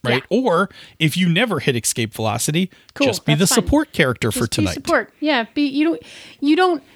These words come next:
Speaker 2: have to play the main character or one of the main characters tonight if you don't want to. Maybe
Speaker 1: Yeah.
Speaker 2: on this episode of Star Trek, it's really about Data, and so, like, the fact that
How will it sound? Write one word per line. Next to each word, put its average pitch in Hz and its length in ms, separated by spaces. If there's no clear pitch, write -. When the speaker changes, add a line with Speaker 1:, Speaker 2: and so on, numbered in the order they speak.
Speaker 2:
have - 580
to 302 100
play 240 280
the 233 100
main 214 340
character 190 680
or 214 140
one 208 200
of 208 80
the 202 60
main 196 240
characters 208 440
tonight 190 440
if 220 100
you 247 100
don't 254 200
want 247 280
to. 170 260
Maybe 277 320
Speaker 1:
Yeah. 320 80
Speaker 2:
on 277 160
this 320 260
episode 247 460
of 208 100
Star 208 260
Trek, 220 340
it's 302 240
really 311 400
about 269 440
Data, 240 460
and 262 220
so, 269 340
like, 254 300
the 240 160
fact 269 540
that 240 260